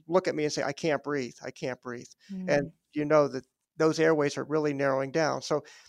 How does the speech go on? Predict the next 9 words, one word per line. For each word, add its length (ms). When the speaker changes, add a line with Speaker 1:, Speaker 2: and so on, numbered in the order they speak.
Speaker 1:
the 60
thing 240
about 240
asthma 420
is 200
that 240
it's 220
very 360
common. 480